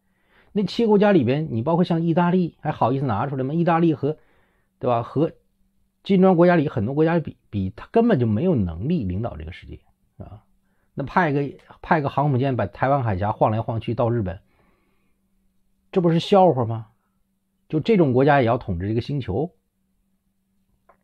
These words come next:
像当年八国联军就派了妈的五十八个人，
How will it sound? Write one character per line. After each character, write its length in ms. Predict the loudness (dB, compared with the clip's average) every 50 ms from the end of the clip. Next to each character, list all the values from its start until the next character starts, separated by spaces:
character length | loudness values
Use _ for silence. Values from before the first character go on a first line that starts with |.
| _ _ _ _ _ _ _ _ _ _ _ _ _ _ _ _ _ _ _ _ _ _ _ _ _ _ _
像 160 | -8 -2 0
当 140 | 0 2 2
年 120 | 2 0
八 200 | 2 2 4 4
国 80 | 4 4
联 120 | 4 4
军 140 | 2 0 0
就 60 | -2
派 200 | -2 0 2 2
了 60 | 2 2
妈 160 | 2 0 0
的 80 | 0
五 180 | 0 -2 -2 -4
十 60 | -2 2
八 220 | 4 4 4 4
个 80 | 2 0
人， 220 | 0 -2 -4 -8